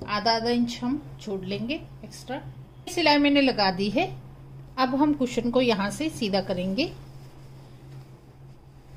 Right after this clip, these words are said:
जैसे ये कॉर्नर है हम अच्छे से निकाल लेंगे। ये हमारा कुशन कवर सीधा हो गया है। ये हमारी बैक साइड है, ये हमारा खोलने का बना है, यहाँ से हम कुशन डालेंगे। ये मैंने कुशन डाल दिया है इसमें।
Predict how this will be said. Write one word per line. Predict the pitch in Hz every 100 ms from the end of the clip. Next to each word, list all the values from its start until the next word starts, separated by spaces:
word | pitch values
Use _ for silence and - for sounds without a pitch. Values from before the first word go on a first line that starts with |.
| -
जैसे | 208 202 226
ये | 202 240
कॉर्नर | 233 202 190 208 190
है | 247 269
हम | 247 233
अच्छे | 190 - 190
से | 208
निकाल | 190 196 190
लेंगे। | 196 214 240
ये | 359 - - - - - - - - - - - - 330
हमारा | 302 294
कुशन | 302 262 277
कवर | 247 262
सीधा | 302 240 190 202
हो | 185
गया | 185 208 226
है। | 349 381 - - - 254
ये | 254
हमारी | 240 220 233
बैक | 208 196
साइड | - 190 190
है, | 269 359 - - 220
ये |
हमारा | 220 220 226
खोलने | 226 220 208 220
का | 220
बना | 196 190 196
है, | 190 339 254
यहाँ | 214 190 202
से | 233
हम | 233 277
कुशन | 233 - 208
डालेंगे। | 208 208 226 240
ये | 190 - -
मैंने | 285 277 285
कुशन | 247 233 240 240
डाल | 214 185
दिया | 185 202 202
है | 302
इसमें। | 277 - 262